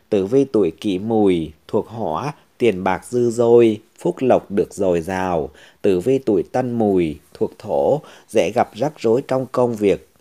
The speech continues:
nên cẩn thận hơn. Tử vi tuổi Quý Mùi thuộc Mộc, tiểu nhân bày mưu tính kế hãm hại nên tỉnh táo và mưu trí đối phó. Về đánh giá của bạn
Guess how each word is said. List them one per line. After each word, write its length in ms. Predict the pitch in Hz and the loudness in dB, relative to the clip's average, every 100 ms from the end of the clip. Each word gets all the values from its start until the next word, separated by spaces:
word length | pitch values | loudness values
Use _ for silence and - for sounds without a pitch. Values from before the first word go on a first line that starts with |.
| - | -8
nên 220 | 120 123 | -4 -4
cẩn 200 | - 82 - | -2 -4 -4
thận 240 | 117 104 - | -8 -8 -8
hơn. 600 | - 123 123 117 113 107 _ - - _ | -8 4 6 6 2 -6 _ -20 -20 _
Tử 180 | 117 101 | 4 4
vi 180 | 120 135 | 2 0
tuổi 300 | 113 98 71 | 0 -2 -2
Quý 200 | - 98 | -4 -4
Mùi 540 | 131 139 117 101 78 73 _ | -2 2 4 2 0 -8 _
thuộc 240 | 110 87 | -6 -6
Mộc, 380 | 95 92 78 - _ _ | -2 -2 -2 -6 _ _
tiểu 180 | 107 92 | -2 0
nhân 320 | 123 127 120 | 0 -2 0
bày 180 | 110 95 | 0 0
mưu 300 | 85 110 113 | -2 0 0
tính 260 | 110 110 143 | 0 -4 -2
kế 260 | 110 120 | 0 2
hãm 260 | 135 78 107 | 0 -6 -8
hại 400 | 123 107 92 67 _ _ - | -4 -2 -2 -4 _ _ -6
nên 220 | 120 127 | 0 0
tỉnh 260 | - 139 110 - | 0 -6 -8 -10
táo 420 | 95 92 110 190 _ _ | -8 -6 -6 -6 _ _
và 160 | 110 87 | 0 0
mưu 280 | 101 120 117 - | 0 -2 -2 -4
trí 180 | 104 123 | -6 -2
đối 220 | 110 127 | -2 -2
phó. 580 | - 117 104 104 156 196 _ _ _ _ _ _ _ _ - | -4 -2 2 2 0 -6 _ _ _ _ _ _ _ _ -8
Về 160 | 117 110 | -2 0
đánh 200 | 113 127 | 0 0
giá 220 | 117 151 | -2 -2
của 180 | - 107 | 0 0
bạn 180 | 107 | 0